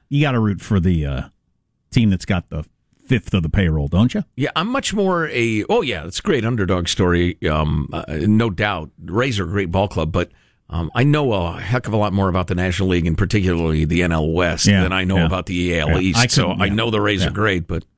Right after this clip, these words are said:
Speaker 1: I can't name a Ray.
Speaker 2: Manta.
Speaker 1: Hmm.
Speaker 2: Sting.
Speaker 1: Charles.
Speaker 2: Charles Ray?
Speaker 1: Ray Charles.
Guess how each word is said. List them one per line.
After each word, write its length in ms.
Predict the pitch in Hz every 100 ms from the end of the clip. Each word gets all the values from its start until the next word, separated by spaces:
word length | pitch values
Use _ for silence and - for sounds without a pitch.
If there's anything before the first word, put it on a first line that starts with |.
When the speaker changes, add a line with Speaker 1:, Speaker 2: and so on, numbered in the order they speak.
| -
Speaker 1:
I 80 | 90
can't 280 | 98 90 -
name 240 | 92 87
a 80 | 85
Ray. 340 | 87 90 90 - _ _ _ _ 330
Speaker 2:
Manta. 520 | - 113 120 - 69 - _ _ _ _ _ -
Speaker 1:
Hmm. 140 | 98 87 - _ _
Speaker 2:
Sting. 840 | - - - - 120 120 131 139 -
Speaker 1:
Charles. 640 | - 127 131 143 - - _ _ _ _ _ _ _ _ _ - - - - - - _ _
Speaker 2:
Charles 580 | - 117 131 170 175 127
Ray? 420 | 127 160 208 233
Speaker 1:
Ray 220 | 101 123 143
Charles. 580 | - 170 131 85 -